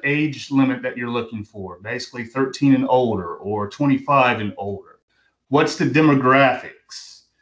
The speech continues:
Uh, what sort of the education level? Do they have a G E D? Do they have a high school diploma? Do they have, um, two-year college, four-year college, master's, P H D? So you're thinking of all of that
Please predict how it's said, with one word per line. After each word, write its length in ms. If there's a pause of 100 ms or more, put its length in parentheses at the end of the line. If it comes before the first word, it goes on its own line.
(380)
Uh, 280
what 340
sort 240
of 60
the 180
education 800
level? 320
Do 140
they 160
have 460
a 260
G 120
E 240
D? 280
Do 100
they 140
have 200
a 60
high 160
school 320
diploma? 480
Do 80
they 160
have, 560 (460)
um, 480 (240)
two-year 420
college, 600
four-year 440
college, 480
master's, 520
P 200
H 220
D? 180
So 140
you're 160
thinking 240
of 100
all 260
of 100
that 420